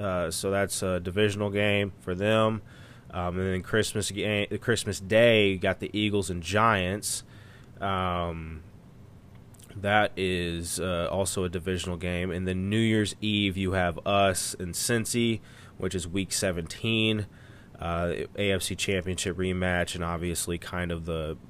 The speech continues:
I guess you should say, the modern rival, because, you know, if you take the head-to-head matchup, yes, we are now one to three. So we've faced four times,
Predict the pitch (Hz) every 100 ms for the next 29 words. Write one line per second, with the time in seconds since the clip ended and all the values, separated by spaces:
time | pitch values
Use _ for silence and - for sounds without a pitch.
0 | - 82 78 85 - 82 - 82 87 82
1 | 80 82 82 82 82 82 82 85 82 85
2 | 80 85 95 98 95 - - - - -
3 | 110 123 135 - - - - - - 120
4 | 117 117 113 107 - 104 98 110 107 107
5 | 117 117 113 107 107 - 104 98 98 90
6 | - 95 95 92 90 90 87 90 90 90
7 | 87 85 82 92 95 92 - 95 87 78
8 | 78 - - - - - - - 90 87
9 | - 95 90 - 101 107 - 107 104 101
10 | 101 98 - -